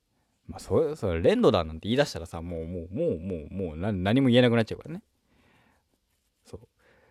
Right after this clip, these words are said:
で、これで俺は大変だなって思うのが、もう二千四年での南海キャンディーズドラマ内でかましましたよ。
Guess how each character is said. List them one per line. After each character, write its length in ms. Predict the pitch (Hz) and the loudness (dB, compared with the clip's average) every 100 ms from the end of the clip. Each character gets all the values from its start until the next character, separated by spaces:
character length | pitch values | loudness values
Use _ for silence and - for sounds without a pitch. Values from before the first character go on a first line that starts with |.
| _ _ 208 | _ _ -2
で、 120 | 269 | -2
こ 240 | - 190 | 6 8
れ 140 | 262 285 | 10 8
で 100 | 320 | 8
俺 200 | 269 285 | 10 10
は 140 | 285 | 6
大 280 | - 226 240 | 8 10 12
変 260 | 247 240 247 | 10 8 8
だ 100 | 240 | 10
な 120 | 240 | 8
っ 20 | |
て 200 | - 202 | 8 10
思 240 | 143 151 | 12 10
う 40 | 123 | 6
の 120 | 90 | 6
が、 320 | 113 117 82 - _ _ _ _ _ _ _ _ _ _ - | 8 8 6 -4 _ _ _ _ _ _ _ _ _ _ 2
も 200 | - 247 | 10 10
う 60 | 151 | 10
二 200 | 113 117 | 6 6
千 320 | 240 254 139 | 8 8 6
四 120 | 104 | 6
年 280 | 113 123 127 | 8 8 10
で 340 | 151 107 85 - | 10 10 6 2
の 360 | 139 175 101 - _ _ _ _ | 6 8 8 2 _ _ _ _
南 280 | 120 156 208 | 6 6 6
海 200 | 226 226 | 4 6
キ 80 | 226 | 6
ャ 80 | 226 | 6
ン 80 | 165 | 6
デ 60 | |
ィ 100 | 110 | 2
ー 40 | 92 | 0
ズ 180 | 85 85 | -4 4
ド 160 | 135 | 6
ラ 120 | 208 | 8
マ 160 | 233 233 | 6 6
内 180 | 139 87 | 4 2
で 160 | 101 | 0
か 240 | - - 139 | 0 4 6
ま 120 | 208 | 6
し 120 | 233 | 8
ま 120 | 262 | 6
し 80 | - | 8
た 100 | - | 6
よ。 180 | 101 | 6